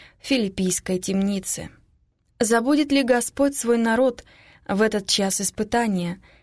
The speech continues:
Забыл ли он верного Ноя, когда суды посетили допотопный мир? Забыл ли он о Лоте, когда огонь не спал с неба, чтобы уничтожить города долины?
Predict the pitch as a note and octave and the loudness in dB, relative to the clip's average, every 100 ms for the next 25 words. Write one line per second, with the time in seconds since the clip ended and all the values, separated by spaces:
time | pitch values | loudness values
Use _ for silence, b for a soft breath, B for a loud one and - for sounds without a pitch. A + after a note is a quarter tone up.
0 | b G3+ F#3+ A3+ C4 D#4 C#4 C4+ C4 A3 | b -4 0 2 2 2 4 4 2 2
1 | G#3+ G#3+ G#3 A3 A3+ C4 A3+ E3+ - - | 2 0 0 0 2 2 2 -2 -4 -2
2 | G3+ G3 G3 G3 G#3 F#3 G3+ G3 - F#3+ | -2 2 0 0 -4 -4 -2 -2 -2 -4
3 | G3+ G3 F#3+ G3 G3+ G3 F#3+ G3+ G#3+ A#3 | -4 -2 -2 -2 -2 -4 -4 -2 0 -2
4 | G3+ - b b b b G3 G3 G3 A#3 | -4 -12 b b b b 0 2 2 2
5 | A#3+ A#3+ A#3+ - A3+ A3+ C4 C#4 - E3+ | 2 2 0 0 0 2 2 0 -2 -6
6 | - G#3 A3 A3+ - A3 A3+ D4 C4+ C4 | -2 0 2 0 2 0 2 4 4 2
7 | - B3+ B3 - G#3+ G3+ E3 D#3+ - - | 0 -2 -2 -2 -2 0 -2 -6 -8 -12
8 | - G#3+ F#3+ G3 F#3 - G3 F#3 F#3 F#3 | -6 -4 0 0 0 -2 -2 -2 -2 0
9 | F#3+ F#3 F#3 F3+ F#3+ G#3 A#3 F3 | 0 2 0 0 0 0 -2 -4